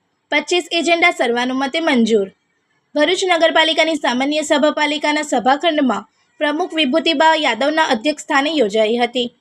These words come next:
જેમાં વિપક્ષ અને શાસક પક્ષના સભ્યો વચ્ચે તૂતુ મેમેના દ્રશ્યો જોવા મળ્યા હતા.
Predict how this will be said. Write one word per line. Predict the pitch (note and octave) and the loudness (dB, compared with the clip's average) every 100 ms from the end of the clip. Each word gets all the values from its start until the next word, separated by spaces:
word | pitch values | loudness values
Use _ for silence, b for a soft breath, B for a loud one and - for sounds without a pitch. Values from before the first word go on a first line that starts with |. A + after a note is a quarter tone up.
| _ _ _ - | _ _ _ -6
જેમાં | C#4 C#4 C#4 | -2 0 0
વિપક્ષ | C4+ D#4 - F#4 | 0 -2 -2 -2
અને | E4 | 0
શાસક | E4 D4+ D4+ D#4 - | 0 0 0 -2 -4
પક્ષના | D#4+ E4 D#4+ | -6 -2 -2
સભ્યો | E4 A#3 C4 | 0 0 2
વચ્ચે | C4+ C#4 B3+ G#3 _ _ _ - | 2 0 -4 -4 _ _ _ -8
તૂતુ | D#4+ F4+ | -4 -2
મેમેના | F4+ E4+ E4+ E4+ | 0 0 2 2
દ્રશ્યો | D4+ B3+ - D#4 | 2 0 2 0
જોવા | C#4+ D4 | 2 2
મળ્યા | D4 A#3+ A3+ | 2 0 0
હતા. | A#3 A#3 A3+ A3+ | 0 0 -2 -4